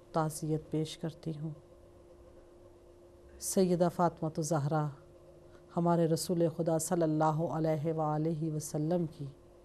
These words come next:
वो प्यारी बेटी, वो बाअज़मत ख़ातून जिसकी सीरत के नमूने तारीख़ में हर दौर के इंसान के लिए एक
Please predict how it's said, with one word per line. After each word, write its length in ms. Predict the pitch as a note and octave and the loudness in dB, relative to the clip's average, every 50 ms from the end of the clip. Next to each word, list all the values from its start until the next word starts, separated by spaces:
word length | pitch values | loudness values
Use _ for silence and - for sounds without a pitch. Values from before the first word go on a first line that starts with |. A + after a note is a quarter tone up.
| - - - - - - - - - | -20 -20 -20 -20 -20 -20 -18 -8 -2
वो 180 | F#3 F3+ G3+ G#3 | 2 4 4 4
प्यारी 380 | G3+ G#3 F#3+ F3 D#3+ D#3+ D#3+ D#3+ | 6 6 6 8 8 8 6 2
बेटी, 420 | D3+ D#3 D3+ C#3+ - - D3+ D3 C#3+ C#3 - - - - - - - - - - - - - - - - - - - | 2 2 0 0 -2 -4 -6 -6 -6 -8 -14 -18 -20 -20 -20 -20 -20 -20 -20 -20 -20 -20 -20 -20 -20 -20 -20 -12 -2
वो 140 | F3 F3 F#3 F3 | 2 4 4 6
बाअज़मत 600 | D#3+ F3+ - - F3+ D#3+ - - F3 F3 F3 - | 6 4 2 2 0 -2 0 0 0 0 0 -2
ख़ातून 680 | - - E3 D#3 D3 D3+ - E3 E3 E3+ F3 E3+ D#3 D3+ - - - - - - - - - - - - - - | -2 2 2 2 2 2 2 2 4 4 4 2 2 0 -6 -12 -20 -20 -20 -20 -20 -20 -20 -20 -20 -20 -10 -4
जिसकी 320 | - F#3+ - - - - E3 | -4 -2 -2 -2 -2 -2 -2
सीरत 560 | - - - G3 F3+ F3 F3+ F3+ F3+ - - - - - - - - - - - - - - - - - - | 0 0 2 4 6 8 8 6 6 2 -8 -20 -20 -20 -20 -20 -20 -20 -20 -20 -20 -20 -20 -20 -14 -2 2
के 100 | F#3+ F3+ | 2 4
नमूने 500 | E3+ E3 D#3+ D#3+ D#3+ E3 D#3+ E3+ D#3+ D#3 D3 D3+ - - - - - - - - - - | 4 4 2 2 2 4 4 2 2 0 -2 -4 -10 -20 -20 -20 -20 -20 -20 -20 -8 -2
तारीख़ 560 | - D#3+ D#3+ D#3+ E3 F3+ F#3+ F#3 F#3 F#3+ - F3 | 0 2 2 4 4 6 4 4 2 0 -2 0
में 180 | D#3 D3 D3 C#3+ C#3 - - - - - - - - - - - - - - - | 0 0 0 -2 -6 -12 -18 -20 -20 -20 -20 -20 -20 -20 -20 -20 -20 -20 -20 -6
हर 260 | - - G#3 G#3+ G#3 - - - F#3 F3+ E3 | 2 6 6 6 6 4 0 -4 -2 0 2
दौर 280 | E3+ E3+ E3+ F#3 F#3+ F3 F#3 | 6 8 10 10 10 8 6
के 80 | - E3 | 0 -6
इंसान 520 | - F3 D#3 D3+ - - D#3+ D3+ D3+ D3 D3+ D3+ | -4 -4 -6 -4 -4 -2 0 0 0 0 0 0
के 80 | - D#3 | -2 -2
लिए 260 | D3 D3 D3 D3+ D3 C#3+ C#3+ C#3+ - - - - - - - | 0 0 0 0 0 0 -2 -6 -12 -20 -20 -20 -4 2 4
एक 220 | G3 F#3 F#3+ - | 4 4 4 0